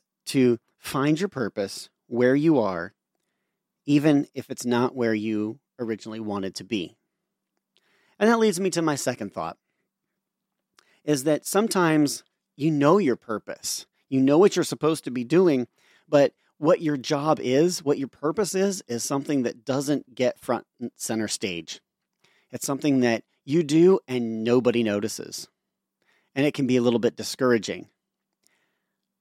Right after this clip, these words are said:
I've heard it said that if you go to a concert and you think about people who go to a concert and they see whoever's on stage. And they, you don't go to see anybody except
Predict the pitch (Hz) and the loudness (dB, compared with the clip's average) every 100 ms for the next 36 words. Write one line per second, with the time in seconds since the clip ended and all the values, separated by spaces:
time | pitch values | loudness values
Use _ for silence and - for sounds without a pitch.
0 | _ 170 151 143 131 - 143 131 120 120 | _ -2 0 0 0 0 2 2 4 0
1 | 110 165 156 160 127 - 202 277 - 95 | 0 -2 2 2 2 0 -2 -2 -2 -6
2 | - _ _ _ _ _ _ 131 135 123 | -8 _ _ _ _ _ _ -4 -4 0
3 | 170 160 131 135 127 113 - _ _ _ | 0 0 0 0 0 -2 -8 _ _ _
4 | _ _ _ _ _ 165 165 147 131 160 | _ _ _ _ _ -8 -8 -10 -6 -4
5 | 165 156 180 156 131 131 - 151 131 117 | -4 -6 -8 -6 -6 -6 -2 0 0 -4
6 | _ _ _ 147 175 170 160 147 139 - | _ _ _ 0 0 2 -2 -2 -4 -2
7 | 135 113 95 - - _ _ _ _ _ | -2 -2 -8 -14 -20 _ _ _ _ _
8 | _ _ 123 139 127 - _ 123 147 202 | _ _ -4 -2 -2 -6 _ -4 -2 0
9 | 233 151 135 175 143 123 - _ - 131 | -2 -2 0 2 2 2 -2 _ -10 -6
10 | - 131 120 - _ - 151 143 127 120 | -2 0 0 -4 _ -6 0 0 0 -4
11 | 107 - 165 160 | -6 -6 -4 -4